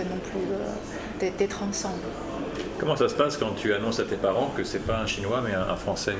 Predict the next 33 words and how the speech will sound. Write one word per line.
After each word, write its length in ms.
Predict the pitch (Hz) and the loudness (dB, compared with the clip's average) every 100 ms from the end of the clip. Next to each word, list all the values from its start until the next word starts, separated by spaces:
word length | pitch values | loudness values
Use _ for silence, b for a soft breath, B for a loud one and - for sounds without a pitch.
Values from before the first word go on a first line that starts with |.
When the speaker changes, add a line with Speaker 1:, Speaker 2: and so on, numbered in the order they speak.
| - | -2
Speaker 2:
que 60 | |
tu 200 | 90 - | -4 -2
vas, 320 | 87 87 85 - | 2 2 2 0
que 60 | - | -4
tu 140 | - | 0
vas 120 | 87 | 2
épouser ? 420 | 85 - 90 82 87 95 - - - - - | 0 0 -2 -2 -2 -4 -8 -8 -8 -8 -4
Speaker 1:
Ils 80 | 202 | 0
sont 120 | 233 | 0
un 80 | 208 | 0
peu 100 | 233 | 2
déçus, 420 | 202 196 - 220 - - - - - - - - 202 | 2 0 0 -2 -4 -6 -8 -6 -8 -8 -8 -4 0
mais 300 | 196 196 - | 2 2 0
ils 60 | 214 | -2
sont, 160 | - 190 185 185 180 180 196 214 - - - - - | -2 -2 -2 -2 -4 -4 -4 -4 -6 -8 -6 -4 0
ils 80 | |
me 100 | 202 | 0
disent, 320 | 190 202 240 254 - - - | 2 0 0 0 -4 -8 -4
c'est 140 | 247 | 0
mon 160 | 240 202 | 2 0
choix, 360 | - 185 190 - - - - - - - | 0 0 0 -2 -6 -6 -8 -8 -8 -2
ils 80 | 196 | -2
me 100 | 196 | 0
respectent 380 | 214 - 208 196 | -2 -2 -2 -2
mes 120 | 190 | -4
choix. 180 | - 185 - - - - - - - - - - - - - - - - - | -4 -6 -8 -10 -10 -10 -10 -8 -8 -10 -10 -10 -10 -10 -10 -10 -10 -8 -2
Speaker 2:
Alors 160 | 95 90 - | 0 0 0
finalement, 400 | 113 101 120 160 | 0 2 2 2
qu'est-ce 180 | 127 | 2
qui 120 | - 113 | 0 -2
vous 200 | 101 101 | 2 2
a 40 | |
rapproché 680 | 101 107 - 104 - 127 | 2 -2 0 0 2 2